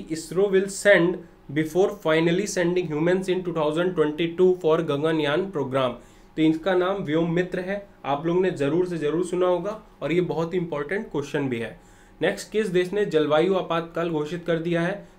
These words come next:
तो ये जिस time की news है उस time currently Spain ने किया था। और आपको एक चीज़ और बता दूं कि जितनी भी developing countries हैं, ठीक है, विकासशील देश,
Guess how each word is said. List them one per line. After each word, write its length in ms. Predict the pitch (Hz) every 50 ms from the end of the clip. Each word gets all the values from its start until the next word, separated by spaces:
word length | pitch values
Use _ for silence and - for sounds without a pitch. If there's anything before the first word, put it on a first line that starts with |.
| - - -
तो 60 | 156
ये 320 | 147 127 143 165 180 190
जिस 280 | 185 139 156 160 - -
time 220 | 180 170 175 180
की 80 | 175 165
news 300 | 139 139 151 170 170 165
है 60 | 165
उस 120 | 160 165
time 180 | - 165 165 165
currently 460 | 165 147 139 139 139 139 143 170 175
Spain 380 | 175 - - - 147 156 160 170
ने 100 | 170 165
किया 260 | 165 170 170 165 160
था। 340 | - 175 185 226 240 - - - - - - - -
और 120 | 151 147
आपको 300 | 156 156 - - 208 196
एक 320 | - - 180 185 190 190 -
चीज़ 160 | 196 190 185
और 140 | 185 180 180
बता 280 | 180 175 170 165 165
दूं 140 | 165 190 196
कि 100 | 202 196
जितनी 320 | 147 143 139 175 180 185
भी 160 | 180 175 202 202
developing 720 | 165 - - 147 147 147 160 175 175 170 233 226 226 220
countries 480 | 208 175 165 160 151 139 127 120 - 117
हैं, 120 | 110 - - -
ठीक 100 | 165 233
है, 80 | 247
विकासशील 640 | 165 156 156 - 165 170 175 175 - - 180 180 180
देश, 320 | 170 175 185 220 220 -